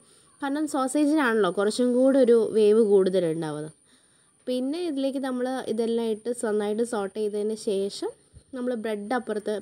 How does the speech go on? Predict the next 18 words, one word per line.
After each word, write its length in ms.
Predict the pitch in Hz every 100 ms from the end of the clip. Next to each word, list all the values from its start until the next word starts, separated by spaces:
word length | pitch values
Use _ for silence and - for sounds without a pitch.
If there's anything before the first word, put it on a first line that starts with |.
| -
പാനിൽ, 320 | 196 185 190
ഏഹ്, 540 | 190 - - 190 190 185
ഒന്ന് 360 | 202 208 220 - _ _
ടോസ് 240 | 196 190 -
ചെയ്യാൻ 300 | 214 202 196
വേണ്ടിയിട്ട് 380 | 185 180 175
വെക്കുന്നുണ്ട്. 680 | 180 175 175 175 165 165 240 _ _ _ _ _ _ _ -
അതും, 260 | 403 240 508 508 _ -
ഏഹ്, 300 | 208 202 196
ടോസ് 280 | 202 196 -
ആയതിന് 360 | 208 190 190 202
ശേഷം 500 | 202 180 - 330 381
ഒന്ന് 140 | 294
ഫിൽ 280 | 285 269 233
ചെയ്ത് 200 | 214 180
കൊടുക്കുക. 360 | 175 160 - 339 _ _
പിന്നെ 160 | 226 220
മയണൈസ്, 600 | 208 196 202 208 -